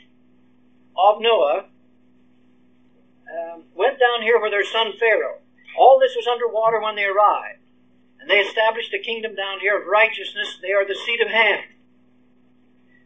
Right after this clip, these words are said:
And when the Greeks came along, they called them blacks. And the word is Egyptus.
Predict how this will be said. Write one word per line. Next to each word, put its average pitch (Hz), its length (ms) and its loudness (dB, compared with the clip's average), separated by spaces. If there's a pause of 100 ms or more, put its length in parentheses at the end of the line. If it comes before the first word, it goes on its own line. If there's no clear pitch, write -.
(100)
And 160 120 -4
when 196 120 -2
the 190 100 0
Greeks 262 320 -2
came 233 160 0
along, 208 320 0
they 208 140 0
called 214 340 4
them 208 240 -2 (180)
blacks. - 380 2 (1160)
And 131 100 -12
the 143 40 -2
word 202 220 8
is 196 160 8 (1300)
Egyptus. 196 800 -2